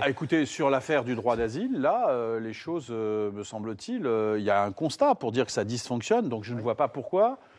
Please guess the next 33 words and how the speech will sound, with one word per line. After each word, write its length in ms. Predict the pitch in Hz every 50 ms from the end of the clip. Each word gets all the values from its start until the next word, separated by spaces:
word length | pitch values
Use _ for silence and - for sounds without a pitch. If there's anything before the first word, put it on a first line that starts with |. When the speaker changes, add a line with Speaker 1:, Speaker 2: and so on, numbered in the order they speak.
| - - _
Speaker 2:
on 160 | - 123 127
ne, 180 | 127 127 123 127
on 140 | 127 123 123
n'irait 240 | 131 123 107 110 98
pas. 380 | - 190 233 285 285 180 - - _ - - - - - _ _ -
J'entends 320 | - 110 101 - 123 120 110
tous 160 | - 117 107 -
les 180 | 110 101 98 87
arguments 400 | 110 107 - - 117 107 107 107
que 60 | 87 107
vous 80 | 113
donnez. 320 | 113 135 190 262 285 208 - - - - _ _ _ _
Et 240 | - 107 98 92 101 101
vous 100 | 107 101
êtes 140 | 101 - 113
un 100 | 110 113
analyste 320 | 110 110 117 120 113 -
politique. 400 | - 143 202 202 - 294 233 - -
Mais 140 | 143 147 - -
néanmoins, 720 | 135 147 156 156 151 147 147 151 156 180 220 285 330 330 -
je 140 | - 139
constate 500 | 135 110 - 143 135 - - 156 147 - -
que 80 | -
l'affaire 340 | 131 127 127 - - 143 123
du 80 | 120 117
droit 160 | 117 113 117
d'asile 340 | 113 117 110 107 113 104 98
dysfonctionne, 760 | 123 185 180 - - 135 127 113 - - 170 202 262 269 254
qu'il 100 | - -
y 20 | 131
a 60 | 110
un 80 | 107 98
consensus, 580 | - - 202 - - 185 170 - - - -